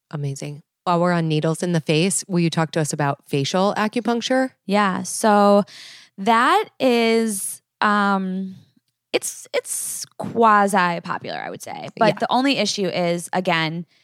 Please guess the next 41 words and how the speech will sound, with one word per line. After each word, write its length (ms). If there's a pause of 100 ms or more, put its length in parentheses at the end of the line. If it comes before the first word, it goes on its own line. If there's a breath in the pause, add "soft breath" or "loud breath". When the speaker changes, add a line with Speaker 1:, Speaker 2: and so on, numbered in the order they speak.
(180)
Speaker 2:
you 100
have 80
to 80
be 80
patient. 600
It 100
takes, 400
like, 280
at 160
least 220
ten 200
treatments. 640 (240 loud breath)
It's 120
teeny, 340
teeny, 280
tiny 300
needles, 400
like, 100
the 80
size 240
of 140
an 160
eyebrow 380
hair. 420 (440 loud breath)
And, 580 (140)
um, 460 (140)
a 100
lot 200
of 60
them 360
you 100
can 160
thread 300
through 180
wrinkles, 600
or, 500 (440 soft breath)
um, 640 (300)
there, 260
you 140
can 460 (520)
just 360